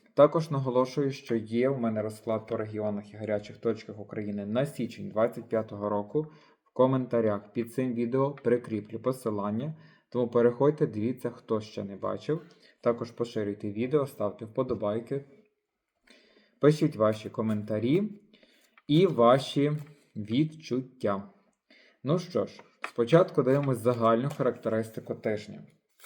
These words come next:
Перша у нас карта. Боротьба, яка продовжується. Знаєте, дуже багато зараз тих всяких теж і прогнозів, і що там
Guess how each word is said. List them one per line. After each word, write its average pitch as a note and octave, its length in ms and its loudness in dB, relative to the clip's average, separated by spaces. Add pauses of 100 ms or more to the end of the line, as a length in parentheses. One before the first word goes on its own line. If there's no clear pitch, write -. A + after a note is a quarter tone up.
(160)
Перша C#3+ 360 6
у A2 60 0
нас G#2 240 -6
карта. G#2 440 -8 (440)
Боротьба, D#3 680 10
яка E3+ 200 6
продовжується. B2+ 960 2 (2250)
Знаєте, A#2+ 260 -4
дуже G#2+ 300 -4
багато G#2 360 -4
зараз G#2 260 -6
тих G#2+ 140 -12
всяких A2 400 -12
теж G#2+ 260 -12
і A#2+ 60 -6
прогнозів, A#2 840 -4
і G#2 140 -6
що G#2+ 180 -12
там C3 360 -2